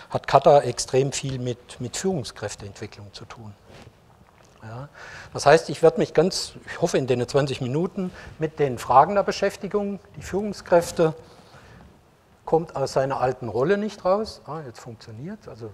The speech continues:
über die Schwierigkeiten, die Darstellung, klare Definition der Kennzahl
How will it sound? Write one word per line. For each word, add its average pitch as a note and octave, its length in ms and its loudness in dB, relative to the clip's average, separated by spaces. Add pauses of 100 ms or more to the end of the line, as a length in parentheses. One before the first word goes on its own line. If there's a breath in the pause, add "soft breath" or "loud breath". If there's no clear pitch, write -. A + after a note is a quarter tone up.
(200)
über C3 120 -4
die G#2+ 120 -8
Schwierigkeiten, E3 960 -2
die A2+ 100 -16
Darstellung, D3+ 800 -6
klare B2+ 360 -2
Definition A#2+ 680 -6
der B2+ 100 -2
Kennzahl C#3+ 540 -2